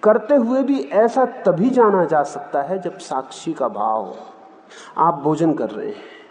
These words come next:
भोजन करते हुए भी जाना जा सकता है कि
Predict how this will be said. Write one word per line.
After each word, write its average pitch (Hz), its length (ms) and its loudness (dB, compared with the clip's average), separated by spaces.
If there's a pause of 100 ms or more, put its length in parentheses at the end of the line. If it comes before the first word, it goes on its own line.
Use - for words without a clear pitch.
(1040)
भोजन 175 480 4
करते 156 420 0
हुए 147 360 0
भी 151 220 0
जाना 127 440 0
जा 113 220 -2
सकता 113 400 -8
है 139 220 -4
कि 143 160 -8